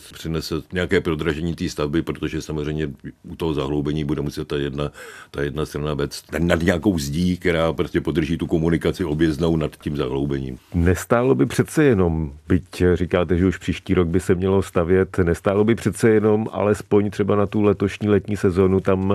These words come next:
Speaker 2: namalovat přechod pro chodce, protože ona je tam sice snížená rychlost aut na padesát kilometrů za hodinu, ale ne každý to dodržuje a, e, některé ty situace úplně bezpečně nevypadají.
Speaker 1: Už jsme to tady probírali, asi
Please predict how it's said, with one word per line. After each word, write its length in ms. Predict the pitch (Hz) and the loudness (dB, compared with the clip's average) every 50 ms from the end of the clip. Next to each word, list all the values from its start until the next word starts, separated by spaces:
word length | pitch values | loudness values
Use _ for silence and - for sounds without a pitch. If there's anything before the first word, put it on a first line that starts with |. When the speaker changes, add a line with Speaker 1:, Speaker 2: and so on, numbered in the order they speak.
| 98 95 | 2 4
Speaker 2:
namalovat 520 | 92 95 92 90 101 117 131 131 135 123 | 4 2 2 2 2 2 2 2 0 0
přechod 320 | - - 117 - - 104 - | 2 0 0 0 0 -2 0
pro 120 | 110 98 | 0 0
chodce, 280 | - - 127 - 135 110 | 2 0 2 2 2 2
protože 340 | - 101 127 127 123 135 - - - - - | 2 2 2 4 4 4 2 0 -20 -4 0
ona 160 | 117 110 120 | 2 2 6
je 140 | 127 123 123 | 6 4 6
tam 180 | - 131 123 | 4 2 0
sice 260 | 117 - 113 - 123 110 | 2 -2 0 0 0 0
snížená 420 | - 110 107 92 107 110 113 110 | 0 -2 0 0 2 2 4 4
rychlost 360 | 107 104 - - 110 101 - | 2 2 2 2 2 2 2
aut 180 | 104 107 98 95 | 0 0 2 2
na 60 | 107 | 0
padesát 440 | 95 - 104 104 101 - 113 104 87 | 2 4 2 2 4 4 2 2 2
kilometrů 440 | - - 101 101 101 107 101 104 107 | 0 2 2 4 4 2 2 2 2
za 100 | 101 104 | 4 6
hodinu, 340 | 95 104 98 101 104 110 - | 4 6 4 4 2 4 4
ale 140 | 104 107 104 | 4 4 4
ne 160 | 107 104 101 | 4 2 4
každý 280 | - 107 98 95 104 | 4 2 2 2 0
to 120 | 98 107 104 | 0 0 2
dodržuje 560 | 101 104 95 101 95 92 98 98 95 95 95 - - - - - 104 - | 2 2 2 2 2 4 4 6 6 4 4 0 -4 -18 -16 -14 -6 -2
a, 380 | - 92 90 92 95 95 95 101 104 101 98 98 | 0 2 2 4 4 2 2 0 0 2 2 2
e, 40 | 98 | 4
některé 600 | 101 101 98 - _ - 101 98 98 98 98 98 | 4 2 2 2 _ 2 4 4 6 4 4 2
ty 600 | - _ - 101 98 98 98 98 95 98 98 98 | 0 _ 2 4 6 6 8 8 6 6 4 4
situace 600 | 95 - 104 90 - 98 101 98 98 - - - | 2 0 -2 0 2 2 4 4 2 2 0 -4
úplně 340 | - - - _ 104 101 104 | -2 -2 0 _ 4 4 4
bezpečně 440 | 95 104 101 - 107 98 - - 107 | 4 2 2 2 -2 -2 0 0 0
nevypadají. 600 | 107 101 110 107 - 85 78 78 76 69 69 71 - - - - - - - | 2 2 0 0 0 0 0 2 0 -2 -4 -8 -10 -16 -20 -20 -20 -12 -8
Speaker 1:
Už 120 | 101 101 - | -8 -8 -4
jsme 120 | - 95 | -4 -2
to 100 | 101 98 | -2 0
tady 200 | - 95 98 98 | 0 2 2 2
probírali, 560 | 82 90 90 85 80 90 87 92 90 95 98 95 90 | 2 2 0 2 2 2 4 4 6 6 6 4 4
asi 260 | 90 87 - 90 90 | 2 0 -2 -6 -6